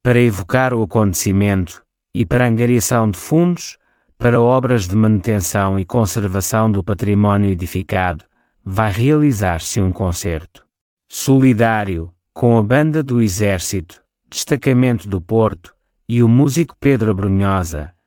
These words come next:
no próximo dia dezassete de junho pelas vinte e uma horas, no Centro Cultural de Paredes.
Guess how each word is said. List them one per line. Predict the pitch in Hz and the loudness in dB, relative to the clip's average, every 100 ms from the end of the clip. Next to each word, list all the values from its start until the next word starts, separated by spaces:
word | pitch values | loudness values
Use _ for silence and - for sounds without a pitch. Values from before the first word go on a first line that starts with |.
| _ _ | _ _
no | 113 117 | 0 0
próximo | 104 127 131 143 139 | 2 0 0 2 2
dia | 110 123 | 2 0
dezassete | 113 107 98 - 139 - 120 | 0 -2 -4 0 -2 -2 -16
de | 85 | -12
junho | 85 113 147 147 | -2 2 2 2
pelas | 120 113 101 | 0 0 0
vinte | 87 117 123 | 0 0 0
e | 135 | 0
uma | 131 | 0
horas, | 110 107 101 90 82 - - _ _ - | 2 2 2 -2 -6 -10 -18 _ _ -6
no | 139 113 | 0 0
Centro | - 135 123 - | 0 -2 -2 -6
Cultural | - 143 135 117 104 98 | -4 -4 0 2 2 0
de | - | -4
Paredes. | 95 82 80 78 - - | -6 -4 -4 -8 -12 -20